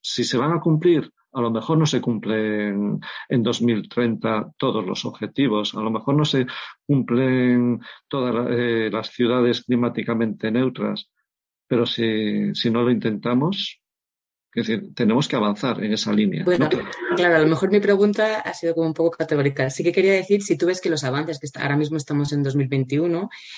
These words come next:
Speaker 2: si crees que los, los avances, los pasos que se están dando, sí que van en el, en, en el sentido correcto para que en dos mil treinta se hayan cumplido.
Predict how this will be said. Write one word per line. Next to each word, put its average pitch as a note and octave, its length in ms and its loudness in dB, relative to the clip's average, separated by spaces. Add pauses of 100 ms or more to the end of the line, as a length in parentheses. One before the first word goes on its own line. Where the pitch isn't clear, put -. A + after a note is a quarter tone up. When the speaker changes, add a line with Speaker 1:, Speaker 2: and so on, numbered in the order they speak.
(140)
Speaker 2:
si - 200 0
crees D#3 340 2
que E3 320 4
los, C#3+ 280 -2
los C#3+ 200 -2
avances, D3 380 0
los D3 120 0
pasos D#3 300 -2
que E3 80 -2
se D3+ 80 -4
están D#3+ 320 -2
dando, F3 480 0
sí D3+ 320 -2
que D#3 220 4
van D#3+ 340 2
en C#3+ 240 0
el, B2+ 340 0
en, A#2+ 380 -8 (580)
en D3 100 2
el C#3 120 2
sentido C#3 420 2
correcto D#3 480 0
para C3+ 280 -2
que C3+ 80 -4
en C3 160 0
dos B2+ 180 -2
mil C3+ 180 0
treinta D3 360 -2
se C3+ 120 -8
hayan B2 200 -4
cumplido. A#2 500 -12